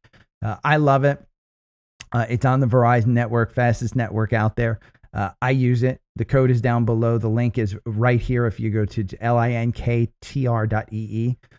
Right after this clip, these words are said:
Uh, another thing, if you don't have a brokerage or if you're using Robinhood, click the Webull link. You get free shares, free stock when you sign up. Click that link. Webull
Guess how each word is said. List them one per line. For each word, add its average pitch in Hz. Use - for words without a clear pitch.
Uh, 120
another 143
thing, 110
if 120
you 143
don't 170
have 147
a 127
brokerage 110
or 135
if 147
you're 139
using 120
Robinhood, 98
click 196
the 147
Webull 113
link. 85
You 170
get 180
free 170
shares, 151
free 170
stock 123
when 113
you 104
sign 104
up. 92
Click 180
that 151
link. 110
Webull 156